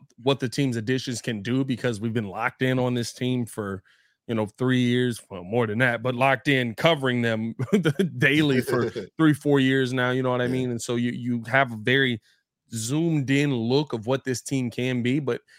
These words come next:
Speaker 1: I'm not surprised by them being picked eighth. I think that, like you said, it's actually a little bit higher than we thought most national people would pick the Bulls because the common consensus is that this iteration of these three does not work. But he actually points out how,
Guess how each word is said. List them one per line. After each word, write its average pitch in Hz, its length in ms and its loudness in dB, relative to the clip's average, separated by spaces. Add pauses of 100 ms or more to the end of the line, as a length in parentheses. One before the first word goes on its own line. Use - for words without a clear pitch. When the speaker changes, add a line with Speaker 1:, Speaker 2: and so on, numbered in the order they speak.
(140)
Speaker 1:
I'm 262 100 0
not 302 140 0
surprised 117 380 0
by 117 100 2
them 120 140 0
being 117 220 -2
picked 123 320 -4
eighth. 143 280 0
I 127 120 2
think 160 220 -2
that, 147 200 -2
like 135 240 -2
you 143 80 -2
said, 170 240 -4
it's 127 140 -4
actually 151 260 0
a 135 40 0
little 135 100 0
bit 127 160 -2
higher 139 340 2
than 127 140 -4
we 123 80 -4
thought 135 240 -2
most 123 240 -4
national 123 400 -2
people 117 400 -6 (320)
would 135 240 0
pick 143 240 -2
the 123 80 -2
Bulls 139 400 -2
because 131 480 -2 (380)
the 127 160 0
common 170 420 0
consensus 135 600 -4
is 117 160 -8
that 117 240 -4
this 139 340 -2
iteration 123 580 0
of 107 120 -8
these 120 420 -4
three 117 280 -4
does 107 400 -4
not 110 280 -6
work. 98 300 -6
But 104 100 -8
he 113 80 0
actually 135 360 0
points 120 400 -6
out 113 200 -2
how, 110 300 -2